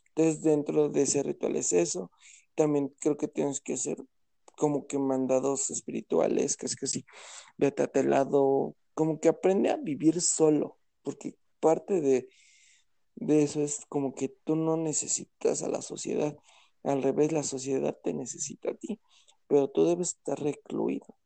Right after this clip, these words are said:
para que tú estés dentro de esa espiritualidad, ya que ellos piensan que la sociedad actual, eh, me voy del siglo veinte para adelante, ya está viciada con lo demás. Ya no se,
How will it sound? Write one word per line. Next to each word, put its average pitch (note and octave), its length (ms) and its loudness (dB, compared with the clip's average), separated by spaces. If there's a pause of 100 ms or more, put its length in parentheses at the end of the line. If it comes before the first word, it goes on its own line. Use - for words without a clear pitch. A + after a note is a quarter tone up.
(540)
para C3+ 240 0
que C3+ 280 -4 (100)
tú D3+ 120 0
estés C#3+ 500 -2
dentro D3+ 440 2
de C#3+ 80 -4
esa - 140 -4
espiritualidad, - 800 -6 (600)
ya D3 160 2
que D3 140 -4
ellos C#3+ 220 0
piensan C#3 380 -4
que D3+ 100 -4
la - 140 -2
sociedad - 500 -4
actual, - 480 0 (1080)
eh, C3+ 260 0
me C3+ 160 0
voy C3+ 180 2
del C#3 180 4
siglo C#3 300 4
veinte C3 280 0
para - 280 -2
adelante, C#3 540 -4 (880)
ya E3 320 4
está E3+ 280 2
viciada D#3 720 0
con C#3 640 -2
lo C#3 100 4
demás. D3 420 -2 (560)
Ya D3+ 280 4
no D3+ 180 0
se, D3+ 160 0